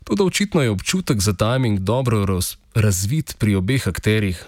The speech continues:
saj so se prav takrat, ko smo si rekli, da bi se ropot lahko malo razgibal,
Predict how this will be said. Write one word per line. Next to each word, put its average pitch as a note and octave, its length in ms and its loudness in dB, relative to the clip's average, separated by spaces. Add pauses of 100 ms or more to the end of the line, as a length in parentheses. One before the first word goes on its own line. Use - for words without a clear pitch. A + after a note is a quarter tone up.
saj G#2 240 0
so A2+ 120 -2
se - 160 -2
prav A2 280 -2
takrat, G#2 680 -2 (220)
ko E2+ 140 0
smo E2 180 0
si F2+ 200 0
rekli, E2+ 380 -2
da F2 80 2
bi E2+ 120 0
se - 160 -2
ropot F#2 420 0
lahko A2 300 0
malo D3 420 0
razgibal, G2+ 520 0